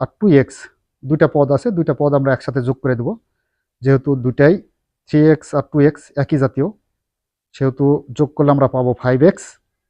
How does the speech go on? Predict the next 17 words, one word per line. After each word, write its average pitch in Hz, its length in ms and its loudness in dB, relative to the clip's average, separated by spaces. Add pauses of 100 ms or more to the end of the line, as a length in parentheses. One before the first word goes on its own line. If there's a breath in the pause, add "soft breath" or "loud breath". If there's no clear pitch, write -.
(400)
আর 202 100 -2
এখানে 175 180 -2 (100)
ছয় 147 240 2
আছে, - 140 -6 (760)
ছয়টা 135 280 -2 (960)
দিয়ে 147 180 2
দেব। 107 100 -8 (720)
এটা 170 160 2
হচ্ছে 165 240 0
ক্ষেত্রফল। 117 400 -6 (1080)
এখন 165 260 2 (760 soft breath)
তুমি 160 160 2 (180)
এইভাবে 175 360 4
না 185 140 4
করে 143 140 4 (880)
এই 160 180 2
সবগুলা 208 320 4